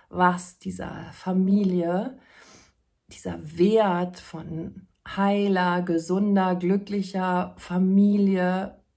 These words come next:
für ein Klebstoff an einem toxischen Partner sein kann.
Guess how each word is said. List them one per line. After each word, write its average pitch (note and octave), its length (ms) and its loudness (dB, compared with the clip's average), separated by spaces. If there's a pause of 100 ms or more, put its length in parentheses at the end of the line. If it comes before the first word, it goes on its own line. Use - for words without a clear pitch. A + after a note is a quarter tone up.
(280)
für - 300 -10
ein F3 180 -2
Klebstoff G3+ 800 -4
an F#3 140 -8
einem F3+ 320 -4
toxischen F#3+ 580 -10
Partner F3 420 -12
sein F3 400 -10
kann. F3+ 340 -16